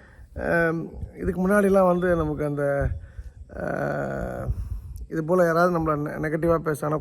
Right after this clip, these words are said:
கோவம் வரும். But இந்த இடத்துல வந்து, "ஆமா, நம்ம முட்டாள் தானே, அது கரெக்டா தானே சொல்றாரு" அப்படின்னு சொல்லும்போது என்ன அறியாமலே சிரிப்பு. அதாவது எந்த அளவுக்கு ஒரு,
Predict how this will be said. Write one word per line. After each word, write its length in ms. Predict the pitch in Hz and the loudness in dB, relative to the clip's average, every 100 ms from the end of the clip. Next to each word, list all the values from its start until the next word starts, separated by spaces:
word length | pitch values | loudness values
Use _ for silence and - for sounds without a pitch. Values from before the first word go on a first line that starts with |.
| 160 | 2
கோவம் 200 | 170 156 | 2 2
வரும். 240 | 139 143 - - - - - - | -2 -8 -16 -20 -20 -20 -12 0
But 140 | 196 | 4
இந்த 220 | 202 196 | 6 6
இடத்துல 240 | 202 220 220 | 4 4 4
வந்து, 220 | 208 220 214 185 165 156 147 143 - - - - - - | 4 4 4 4 4 2 0 -2 -6 -14 -20 -16 -14 -12
"ஆமா, 240 | 180 185 190 | -2 2 4
நம்ம 240 | 180 165 | 4 2
முட்டாள் 280 | 156 180 175 | 2 4 4
தானே, 320 | 160 165 151 - - - | 4 2 0 -2 -14 -14
அது 140 | 160 156 | -8 -6
கரெக்டா 140 | 160 | -4
தானே 220 | 156 156 160 | 0 2 2
சொல்றாரு" 540 | 151 151 151 156 139 - - | 0 0 0 0 -2 -6 -8
அப்படின்னு 260 | 147 156 | -4 -2
சொல்லும்போது 640 | 160 165 170 180 165 170 170 - - - | -2 -2 0 2 2 2 -2 -12 -18 0
என்ன 200 | 180 190 | 4 6
அறியாமலே 460 | 190 214 214 214 | 8 6 6 4
சிரிப்பு. 360 | 180 185 175 147 | 4 2 0 2
அதாவது 340 | 160 196 196 | 4 4 4
எந்த 180 | 185 202 | 2 2
அளவுக்கு 360 | 214 226 202 214 | 4 2 2 2
ஒரு, 480 | 175 160 147 139 | 2 2 2 0